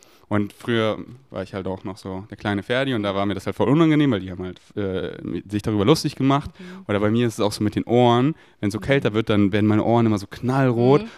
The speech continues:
Speaker 1: oft auch irgendwie nur eins. Und dann früher bin ich auch so rumgelaufen mit einer Hand hier,
Speaker 2: Okay.
Speaker 1: weil mir das dann halt so unangenehm war. Aber du kennst es so, so jetzt, jetzt geht's ja wieder, weißt
Speaker 2: Ja,
Speaker 1: du? Genau, und dann ist
Speaker 2: ja.
Speaker 1: es so, und dann, und dann, weißt du, so, äh, so,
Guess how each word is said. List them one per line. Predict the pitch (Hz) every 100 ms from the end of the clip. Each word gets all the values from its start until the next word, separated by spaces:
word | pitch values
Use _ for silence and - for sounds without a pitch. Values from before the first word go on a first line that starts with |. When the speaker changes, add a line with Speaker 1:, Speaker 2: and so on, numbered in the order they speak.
| -
Speaker 1:
oft | 135 123
auch | 117
irgendwie | 123 123
nur | 113 -
eins. | 120 139 147 170 - - -
Und | -
dann | 110
früher | 139
bin | 127
ich | 117
auch | 110
so | - 170
rumgelaufen | 117 107 104 101 117
mit | -
einer | 113 110 104
Hand | 98
hier, | - 131 117 156
Speaker 2:
Okay. | 202 - 202 _
Speaker 1:
weil | 113 110
mir | 110
das | 110 113
dann | 117 110
halt | 110
so | 113 120
unangenehm | 180 151 107 104 98
war. | 107 143 175 - - _
Aber | 113 113
du | 113
kennst | 151 151
es | 156
so, | 160 170 - - _ _ _ _ _
so | 110 117
jetzt, | 110 117 -
jetzt | 247 -
geht's | 247 -
ja | 95
wieder, | 92 90
weißt | 95 262
Speaker 2:
Ja, | 302 285 240
Speaker 1:
du? | 214
Genau, | 208 185
und | 139
dann | 170
ist | 202
Speaker 2:
ja. | 208
Speaker 1:
es |
so, | 202 180 -
und | 139
dann, | 143 147 -
und | 131
dann, | 131 123
weißt | 160 -
du, | 185 220 _ _ _ - _
so, | 123 123 127 135 - _ _ _ -
äh, | 127 120 117 113 _ _ _ _ _ -
so, | 131 120